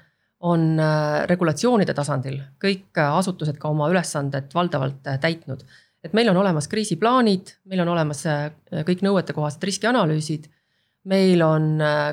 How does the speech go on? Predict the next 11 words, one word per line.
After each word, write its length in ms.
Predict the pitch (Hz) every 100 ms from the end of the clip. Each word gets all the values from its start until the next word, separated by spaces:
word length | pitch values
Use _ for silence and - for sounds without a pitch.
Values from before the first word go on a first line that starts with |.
| 151
kõik 240 | 196 185
õppused, 560 | 247 - 160 160 156 -
äh, 640 | 170 156 156 156 151 151 151
nõuetekohaselt 720 | 180 185 - 180 180 147 139
läbi 220 | 208 180
viidud 280 | 196 226 165
asutustel, 480 | 170 160 156 151 151
kellel 300 | 156 156 151
selleks 320 | 160 151 151
on 100 | 165
kohustus. 600 | 233 220 175 - 151 -